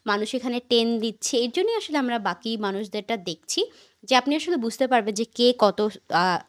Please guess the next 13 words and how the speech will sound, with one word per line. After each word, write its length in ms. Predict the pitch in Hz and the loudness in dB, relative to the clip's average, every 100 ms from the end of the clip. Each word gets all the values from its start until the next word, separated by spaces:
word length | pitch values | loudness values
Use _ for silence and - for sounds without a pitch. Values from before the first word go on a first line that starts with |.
| 156 | 0
আওয়ারলি 320 | 180 190 208 208 | 2 2 0 -4
দিচ্ছে 280 | 196 202 - 427 - - - | -6 -4 -2 -4 -6 -16 -8
and 100 | 220 214 233 | -8 -2 -2
কত 160 | 233 285 285 - | 0 -2 0 0
টাকা 220 | 220 202 190 185 | 2 2 0 -2
নিচ্ছে, 300 | 175 - 180 254 | -6 -4 2 2
রাইট? 180 | 349 - - | 2 -2 -2
ফার্স্টের 340 | 226 214 - 214 | 0 0 -2 -2
জন্য 140 | 233 226 - | -2 -4 -4
চল্লিশ, 360 | 214 202 220 208 - | -4 -2 -4 -6 -6
পরেরটা 380 | 190 196 - 220 175 | -4 -4 -2 0 0
আশি 220 | - 392 539 - - - 196 | -2 0 0 -4 -18 -2 0
and 140 | 202 | 0